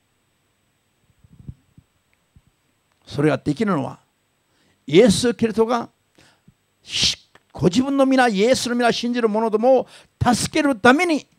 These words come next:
信じない者じゃなくて、信じる者、罪を徹底して悔い改めた者に送る、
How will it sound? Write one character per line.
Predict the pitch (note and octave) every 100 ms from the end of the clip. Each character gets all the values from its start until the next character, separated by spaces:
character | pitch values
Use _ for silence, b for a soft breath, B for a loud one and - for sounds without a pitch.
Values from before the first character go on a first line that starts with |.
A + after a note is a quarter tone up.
| _ _ _ _ _ _ _
信 | - - - B3 F#4
じ | D#4+
な | D#4
い |
者 | C#4+
じ | C4+
ゃ |
な | A#3+
く |
て、 | G#3+
信 | - - B3 F4
じ | D#4 D4+
る | C#4+
者、 | A3 A3 E4 C#4 B B
罪 | - E4+ E4 C4+
を | B3+
徹 | G#3 - - _ -
底 | F4
し | C#4+
て | C#4
悔 | B3+ - C#4+ C4 A#3+
い |
改 | A#3
め | G#3+
た | A3+
者 | F3 F#3+ C4
に | E4+
送 | C4 -
る、 | D#4+ E4+